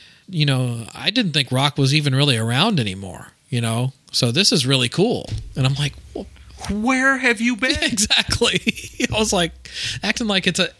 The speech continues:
Speaker 1: like it's some dead
Speaker 2: That's,
Speaker 1: language
Speaker 2: yeah,
Speaker 1: that he
Speaker 2: that's
Speaker 1: brought back
Speaker 2: amazing.
Speaker 1: to T V. And it's like, "Do you not realize?" And she
Speaker 2: I
Speaker 1: lives
Speaker 2: didn't,
Speaker 1: here.
Speaker 2: I didn't know rock and roll was even around
Speaker 1: Yeah.
Speaker 2: anymore. How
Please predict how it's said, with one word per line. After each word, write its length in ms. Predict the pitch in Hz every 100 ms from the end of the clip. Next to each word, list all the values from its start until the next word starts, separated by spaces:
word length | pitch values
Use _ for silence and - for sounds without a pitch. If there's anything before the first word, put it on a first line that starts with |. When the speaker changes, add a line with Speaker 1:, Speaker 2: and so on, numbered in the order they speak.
| 170
Speaker 1:
like 140 | 180
it's 140 | 170 -
some 300 | 190 185 160 - - - 127
dead 280 | 160 185
Speaker 2:
That's, 100 | 156
Speaker 1:
language 460 | 160 190 214 180 151
Speaker 2:
yeah, 60 | 147
Speaker 1:
that 120 | 160
he 80 | 185
Speaker 2:
that's 80 | 160
Speaker 1:
brought 240 | 180 175
back 200 | 185 185
Speaker 2:
amazing. 140 | 190 175
Speaker 1:
to 40 |
T 200 | 220 220
V. 240 | 202 285
And 100 | 185
it's 100 | 160
like, 180 | 190 175 - -
"Do 80 | 190
you 60 | 254
not 220 | 415 381
realize?" 480 | 214 277 277 285 277
And 200 | 208 214
she 160 | - 311
Speaker 2:
I 40 |
Speaker 1:
lives 280 | 320 403 -
Speaker 2:
didn't, 100 | 311
Speaker 1:
here. 260 | 226 165 240
Speaker 2:
I 100 | 135
didn't 480 | 107 165 190 190
know 220 | 160 151 139
rock 340 | 135 131 135
and 120 | 131
roll 240 | 131 131 123
was 160 | 110
even 220 | 107 107 110
around 220 | 104 170
Speaker 1:
Yeah. 260 | 233 262
Speaker 2:
anymore. 240 | 156 90 90
How 260 | 123 160